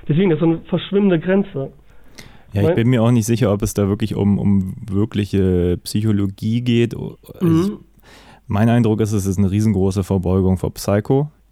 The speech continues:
Speaker 1: Mhm.
Speaker 2: Also überhaupt die Tatsache, dass die vermeintliche Hauptrolle einfach, ich weiß gar nicht, na-, wann sie stirbt, nach einer halben Stunde. Das ist
Speaker 1: Ja,
Speaker 2: einfach
Speaker 1: auch kurz vor der Mitte, ne?
Speaker 2: Psycho pur, dieser,
Speaker 1: Mhm.
Speaker 2: dieser komplette Umschwung auf völlig andere Protagonisten, die bis dahin nicht mal zu sehen waren.
Speaker 1: Mhm.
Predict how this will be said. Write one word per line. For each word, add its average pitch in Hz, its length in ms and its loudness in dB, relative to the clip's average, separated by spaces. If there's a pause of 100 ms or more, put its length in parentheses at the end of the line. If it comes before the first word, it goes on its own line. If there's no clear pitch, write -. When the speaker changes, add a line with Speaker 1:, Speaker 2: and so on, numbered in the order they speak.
(220)
Speaker 1:
Mhm. 139 140 -6
Speaker 2:
Also 95 260 0
überhaupt 98 440 -2
die 104 80 0
Tatsache, 92 520 -2
dass 90 240 -4
die 90 180 -2
vermeintliche 90 520 0
Hauptrolle 95 500 -2
einfach, 92 420 -2
ich - 160 -14
weiß 90 140 -4
gar 85 80 -2
nicht, 90 140 2
na-, 92 140 -2
wann 107 280 0
sie 110 100 -2
stirbt, 113 400 -4
nach 92 60 0
einer 92 180 0
halben 95 220 0
Stunde. 117 640 0
Das 98 160 -12
ist 95 140 -10
Speaker 1:
Ja, - 80 -8
Speaker 2:
einfach 92 200 0
Speaker 1:
auch - 160 -4
kurz 165 180 -2
vor 147 120 -6
der 143 80 2
Mitte, 143 260 0
ne? 143 140 -2
Speaker 2:
Psycho 104 420 0
pur, 127 640 2
dieser, 101 380 0
Speaker 1:
Mhm. - 60 -2
Speaker 2:
dieser 98 160 -2
komplette 98 680 0
Umschwung 110 680 0
auf 98 180 -6
völlig 98 300 -2
andere 101 180 2
Protagonisten, 95 760 -2
die 95 80 0
bis 101 180 -10
dahin 95 300 0
nicht 98 180 -2
mal 95 140 -2
zu - 140 -8
sehen 101 300 0
waren. 110 320 0 (340)
Speaker 1:
Mhm. 139 260 -6